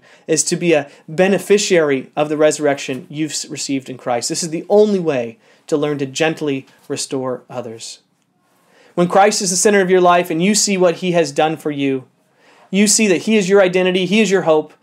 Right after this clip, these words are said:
you'll realize nothing can destroy you. And that'll mean that though you won't enjoy confronting people, it'll never be something you like doing,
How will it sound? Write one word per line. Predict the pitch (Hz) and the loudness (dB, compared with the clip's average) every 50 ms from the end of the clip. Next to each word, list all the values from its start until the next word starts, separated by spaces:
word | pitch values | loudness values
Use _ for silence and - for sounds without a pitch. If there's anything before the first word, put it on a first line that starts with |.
| _ _ - | _ _ 0
you'll | 185 190 190 | 2 2 4
realize | 190 185 180 170 160 156 143 156 | 4 4 4 4 4 2 2 0
nothing | 160 165 180 185 185 180 - 190 185 180 | -2 0 2 2 0 0 -2 -4 -2 -4
can | 180 - - 170 160 151 151 151 156 - - | -4 -6 -6 -4 -4 -4 -4 -6 -10 -14 -14
destroy | 147 143 139 - - - - 143 127 | -12 -12 -10 -10 -10 -8 -6 -6 -6
you. | 120 117 113 113 110 _ _ _ _ _ _ _ _ _ _ _ _ _ _ _ _ _ _ _ _ _ _ _ - | -6 -8 -14 -16 -18 _ _ _ _ _ _ _ _ _ _ _ _ _ _ _ _ _ _ _ _ _ _ _ -6
And | 151 156 | 0 2
that'll | 165 185 196 | 2 2 2
mean | 180 175 160 151 160 165 160 _ _ _ _ _ _ _ - | 2 0 0 -2 -4 -6 -10 _ _ _ _ _ _ _ -4
that | 151 151 151 | -2 2 2
though | 180 190 | 4 4
you | 208 202 208 202 | 4 2 2 2
won't | 202 202 208 202 | 2 2 2 2
enjoy | 196 175 175 156 156 180 196 214 214 | 2 0 0 2 2 4 4 4 2
confronting | 208 202 170 - - 147 139 143 143 139 | 0 -2 -4 -2 -2 -4 -4 -4 -8 -8
people, | - 131 127 - 147 | -8 -10 -8 -4 -4
it'll | 143 143 143 | -4 -2 0
never | 151 165 180 196 | 0 0 0 0
be | 190 202 202 | 0 -2 -2
something | 202 - 196 185 196 190 180 | -2 -2 -2 -2 -2 -2 -2
you | 170 156 151 | -2 -2 0
like | 151 180 208 196 170 | 2 0 0 0 -4
doing, | 151 139 123 120 123 131 | -6 -6 -6 -6 -8 -12